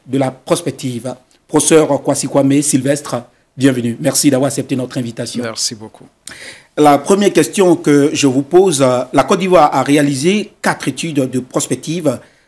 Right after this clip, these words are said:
Speaker 1: pour deux mille quarante. Est-ce qu'on peut s'attendre à un avenir meilleur ou au pire ?
Speaker 2: Merci beaucoup. Je suis, euh... Euh, je voudrais vraiment remercier toute l'équipe de cette info de nous,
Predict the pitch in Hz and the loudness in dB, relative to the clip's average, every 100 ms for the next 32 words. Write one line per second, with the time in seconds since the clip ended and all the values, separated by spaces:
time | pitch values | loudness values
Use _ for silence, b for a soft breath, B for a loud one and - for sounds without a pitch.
0 | _ 151 131 98 110 196 208 214 196 - | _ -2 -2 -4 0 2 2 0 -4 -10
1 | _ - 127 120 117 - - _ _ _ | _ -4 -2 -4 -6 -12 -16 _ _ _
2 | _ _ 156 - - 147 - 151 143 139 | _ _ -2 0 0 -2 2 0 2 -2
3 | 131 - 143 127 127 135 131 139 123 123 | -2 -4 -4 -4 -6 -6 -4 -2 -2 -2
4 | 135 123 123 156 165 - 156 135 120 - | -2 -2 -4 -4 -6 -4 -2 -2 -4 -12
5 | _ 143 147 120 120 _ _ _ _ _ | _ -6 -6 -8 -10 _ _ _ _ _
6 | _ _ 135 127 - 151 135 131 - 165 | _ _ -6 -4 -4 -4 -8 -8 -10 -10
7 | 165 131 120 - 139 131 120 120 117 113 | -8 -6 -6 -6 -4 -4 -6 -8 -14 -20
8 | _ _ _ _ _ _ _ _ _ 127 | _ _ _ _ _ _ _ _ _ -18
9 | 120 110 113 123 123 131 131 120 127 127 | -16 -16 -14 -12 -8 -8 -8 -6 -6 -6
10 | 120 117 - 135 127 135 123 120 - 120 | -8 -6 -6 -6 -8 -12 -12 -14 -12 -12
11 | 123 - 120 117 113 - 165 165 131 117 | -10 -10 -10 -12 -14 -14 -14 -14 -12 -10
12 | 120 123 120 | -8 -8 -10